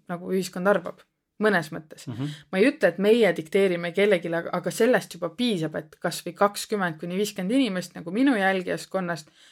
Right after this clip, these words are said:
Speaker 1: tunneb ennast nii, nagu mina tundsin ennast. Nagu how fucked up is that, nagu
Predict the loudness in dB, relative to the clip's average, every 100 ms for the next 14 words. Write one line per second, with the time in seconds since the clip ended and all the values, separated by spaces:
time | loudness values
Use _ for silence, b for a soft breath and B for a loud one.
0 | b _ 2 4 4 4 2 0 -2 -2
1 | -2 0 -2 -2 2 2 2 0 -4 -8
2 | -8 -8 -12 -18 -12 -8 -2 0 0 2
3 | 0 0 -4 -4 _ -12 -6 -4 -4 _
4 | _ -16 -14